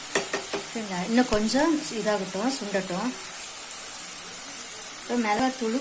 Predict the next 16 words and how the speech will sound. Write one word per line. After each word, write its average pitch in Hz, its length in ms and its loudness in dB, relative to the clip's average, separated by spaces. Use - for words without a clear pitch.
கொஞ்சமா 233 480 4
போட்டுக்கோங்க. 196 420 0
நம்ம 202 200 0
ஏற்கனவே 233 260 2
நம்ம 185 200 0
பச்சை 180 240 2
மிளகாய் 214 260 2
போட்டிருக்கோம், 180 440 -2
அதனால 202 460 0
கொஞ்சம் 208 360 2
மிளகா-, 190 340 2
மிளகாத்தூள் 196 560 -2
கொஞ்சம், 180 360 -2
மஞ்சத்தூள் 240 540 4
கொஞ்சமா 214 420 0
போட்டுக்கோங்க, 180 460 -2